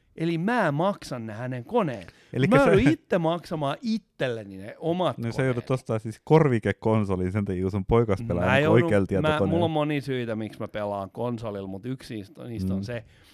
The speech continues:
Speaker 1: että kaikki on täysin optimoitu, mut tä-, tä-, tää on ihan eri keskustelu. Mä, mä en halua men-,
Speaker 2: Mm.
Speaker 1: me voidaan pitää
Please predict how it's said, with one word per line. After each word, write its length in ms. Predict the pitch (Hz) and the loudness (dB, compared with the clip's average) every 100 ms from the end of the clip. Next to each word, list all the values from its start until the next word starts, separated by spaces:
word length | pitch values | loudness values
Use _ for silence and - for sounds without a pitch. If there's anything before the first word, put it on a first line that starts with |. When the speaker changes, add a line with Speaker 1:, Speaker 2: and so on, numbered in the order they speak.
| _ _ - | _ _ -16
Speaker 1:
että 200 | 117 - - | -16 -12 -4
kaikki 500 | 165 165 - - - | -2 -2 -6 -16 -12
on 260 | 120 110 117 - | -10 -10 -10 -6
täysin 380 | 139 123 123 | -4 -4 -8
optimoitu, 520 | 123 120 - 117 104 123 | -12 -12 -12 -14 -12 -14
mut 180 | 127 | -12
tä-, 140 | - - - | -12 -12 -10
tä-, 120 | 240 - | -10 -6
tää 100 | 277 | -8
on 100 | 247 | -6
ihan 260 | 247 220 | -6 -4
eri 180 | 175 151 | -4 -4
keskustelu. 480 | 117 110 - - 98 | -10 -18 -20 -20 -12
Mä, 200 | 139 175 | -8 -8
mä 140 | - 196 | -6 -6
en 80 | 180 | -6
halua 260 | 220 220 | -6 -6
men-, 180 | 170 170 | -2 -2
Speaker 2:
Mm. 60 | 202 | 0
Speaker 1:
me 120 | 190 | -2
voidaan 260 | 226 220 165 | -4 -6 -8
pitää 280 | 170 156 | -6 -8